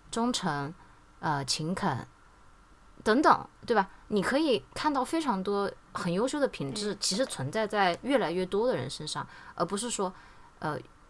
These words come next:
Speaker 1: 就是每一个年代都一样，对吧？所以我其实是比较反对他的观点的，这是我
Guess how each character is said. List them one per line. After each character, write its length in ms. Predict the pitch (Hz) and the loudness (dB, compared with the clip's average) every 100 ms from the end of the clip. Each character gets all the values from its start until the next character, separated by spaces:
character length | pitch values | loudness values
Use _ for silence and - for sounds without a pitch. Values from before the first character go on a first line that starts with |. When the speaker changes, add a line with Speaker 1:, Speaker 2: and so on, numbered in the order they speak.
| - | -8
Speaker 1:
就 120 | 190 | -6
是 240 | 175 - - | -6 -8 -10
每 240 | - 170 | -8 -6
一 80 | 139 | -4
个 80 | 190 | -4
年 200 | 208 139 | -4 -4
代 120 | 160 | -6
都 160 | 160 175 | -6 -6
一 140 | 160 | -6
样， 200 | 147 170 | -6 -4
对 140 | 139 117 | -6 -10
吧？ 40 | |
所 120 | - | -4
以 80 | 294 - - | -4 -4 -10
我 140 | - 147 | -4 -2
其 160 | - | -2
实 120 | 196 240 | -4 -2
是 240 | 269 226 - - | 0 -2 -4 -16
比 100 | - | -4
较 140 | 165 233 | 0 0
反 240 | - 127 | -2 -8
对 80 | 151 | -6
他 120 | 170 | -6
的 80 | 151 | -6
观 240 | 165 160 | -6 -4
点 140 | 196 - | -6 -8
的， 60 | - - | -12 -12
这 100 | - | -6
是 140 | 240 240 | -2 2
我 340 | 208 - 67 | 2 0 -6